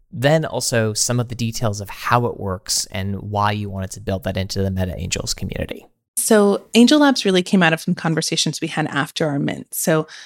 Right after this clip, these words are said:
Speaker 2: I went through Y Combinator back in, you know, twenty twelve with, uh, with company I was at for a decade that I co-founded, The Muse. Ali had been through Techstars and had, you know, mentored Techstars companies for years and years. Gabe, who's sort of our technical,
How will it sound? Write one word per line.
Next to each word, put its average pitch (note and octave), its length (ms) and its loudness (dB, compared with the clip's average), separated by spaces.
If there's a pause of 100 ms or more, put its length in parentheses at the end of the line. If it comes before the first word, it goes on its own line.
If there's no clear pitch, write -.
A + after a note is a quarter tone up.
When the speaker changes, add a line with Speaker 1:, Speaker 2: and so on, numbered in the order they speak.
(200)
Speaker 2:
I G3+ 100 8
went G#3+ 180 6
through G3+ 120 0
Y F#3 80 2
Combinator D#3 560 0
back - 240 -6
in, D3+ 320 -4 (200)
you E3 120 -6
know, D3+ 60 -4
twenty D3+ 280 -4
twelve D3+ 400 -2
with, F3 140 -6
uh, D3+ 280 -6
with - 320 -10 (420)
company E3 360 -2
I D3+ 80 0
was D#3 120 -2
at D3 140 0
for D#3 100 -2
a D#3 60 0
decade D3+ 380 -2
that D#3+ 120 -4
I D3+ 60 -4
co-founded, D3+ 540 -2
The D3+ 60 -4
Muse. D3+ 420 0 (380)
Ali F3+ 220 4
had F3 100 2
been E3 140 2
through D#3 160 -2
Techstars D3 760 0
and - 140 -6
had, - 260 -8
you C#3 80 -6
know, C3 60 -6
mentored D3 440 -2
Techstars - 380 -8
companies - 440 -8
for D#3 100 -2
years C#3+ 320 -2
and C#3+ 100 0
years. C#3+ 320 0 (360)
Gabe, F#3 400 6 (340)
who's F#3+ 140 0
sort D#3+ 100 -2
of D#3 160 -4
our D3+ 100 2
technical, D3+ 720 0